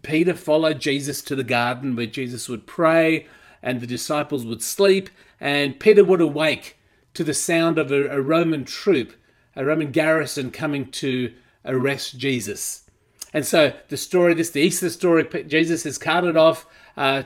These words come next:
to be trialed at the high priest's house. And this is where we find the story of Peter again. And we're gonna go to John chapter eighteen, and, and Peter's just sort of snuck in, uh, to the, beside the gate,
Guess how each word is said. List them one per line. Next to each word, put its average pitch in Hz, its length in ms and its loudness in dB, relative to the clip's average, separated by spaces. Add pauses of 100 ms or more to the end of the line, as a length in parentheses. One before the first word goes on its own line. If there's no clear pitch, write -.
to 160 180 -2
be 139 100 -4
trialed 170 600 0
at 135 160 0
the 131 80 -6
high 160 240 -2
priest's - 400 -6
house. - 480 -4 (320)
And 147 240 -2
this 190 160 -2
is 165 100 -6
where 160 140 2
we 147 100 -2
find 143 320 -4
the 127 80 -12
story 151 360 0
of 127 120 -12
Peter 160 280 0
again. 143 380 0 (440)
And 131 580 0
we're 135 240 -6
gonna 151 240 -2
go 135 200 -2
to 127 120 -4
John 170 380 2
chapter 160 400 -2
eighteen, 151 600 0 (380)
and, 131 440 -2
and 147 160 -6
Peter's 165 340 0
just 147 160 -6
sort 147 100 -4
of 131 80 -8
snuck 170 400 -6
in, 151 280 0 (280)
uh, 127 380 -4 (260)
to 151 140 -6
the, 120 280 -4 (580)
beside 151 360 -4
the 131 80 -6
gate, 139 400 -2